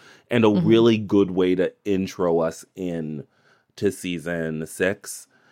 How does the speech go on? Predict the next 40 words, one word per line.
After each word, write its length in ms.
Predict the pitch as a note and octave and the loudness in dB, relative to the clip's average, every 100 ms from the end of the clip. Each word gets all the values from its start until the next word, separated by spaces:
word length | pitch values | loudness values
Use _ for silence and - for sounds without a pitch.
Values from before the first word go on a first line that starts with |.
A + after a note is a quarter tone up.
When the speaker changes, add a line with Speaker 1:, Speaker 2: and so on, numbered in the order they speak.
| _ | _
Speaker 1:
And 220 | F#3+ E3+ | 0 4
what 80 | - | 4
Speaker 2:
Mm-hmm. 80 | G#3 | 4
Speaker 1:
I 40 | |
thought 320 | - - C3 F3 | 2 4 4 4
was 140 | C#3 F#2+ | 0 2
actually 440 | F#2 - A#2 G2 | 0 0 0 2
amazing 520 | F2+ E2+ D#2+ E2+ G2 | 0 -2 -4 -4 -4
is 80 | F#2+ | -2
that 240 | F2+ F#2 | -4 -6
the 80 | - | -8
show 460 | F#2+ - A#2 C#3 D#3 G2+ | -10 -2 0 2 0 -2
ends 560 | F2 D#2+ D2 D#2+ D#2+ | -4 -4 -6 -8 -8
with, 240 | F2 E2+ F2 | -6 -4 -2
um, 560 | D#2+ D#2 D2+ D#2 D#2 _ _ _ _ _ _ _ _ _ _ _ | -2 -4 -6 -8 -12 _ _ _ _ _ _ _ _ _ _ _
her 140 | - A2 | -2 0
saying 280 | - A#2 | 0 -4
something 260 | A2 B2 C3+ | -2 0 2
along 360 | A2+ G#2 G2 F#2 | 2 2 2 0
the 60 | |
lines 300 | F2 F2 F2+ | -2 -2 -2
of, 140 | F2+ E2 | -4 -4
"We 100 | F2+ | -4
shouldn't 380 | - A2 G2 | 0 -2 -2
settle 340 | G2+ G2 F2+ F#2 | -2 0 2 0
for 140 | F#2+ | -2
anything 480 | - F#2 F#2 G2 F2 | -4 -2 -2 -2 -2
less 260 | E2 E2+ - | 0 -2 -4
than 200 | E2+ D2+ | -8 -2
butterflies." 880 | D#2+ F2 F2+ G#2+ A#2+ C3+ D3+ - - _ _ _ _ _ _ _ _ _ _ _ _ _ _ _ - | 0 0 0 2 2 2 0 -4 -16 _ _ _ _ _ _ _ _ _ _ _ _ _ _ _ -4
Even 340 | D#3+ B3+ E4 | 2 4 4
the 80 | C4+ | 4
show 480 | C3+ - B2+ F#2 E2+ | 2 2 4 6 4
knew 320 | E2 D#2 D2 | 0 0 -2
not 260 | D#2+ E2+ E2+ | 0 -2 0
to 100 | D2+ | -4
end 180 | E2 D2 | -4 -4
on 120 | D2+ | -6
Zaza 420 | D#2+ D2 C#2+ C2 | -4 -4 -4 -6
Zoo. 420 | C#2 D2 G1+ G1+ | -6 -8 -8 -10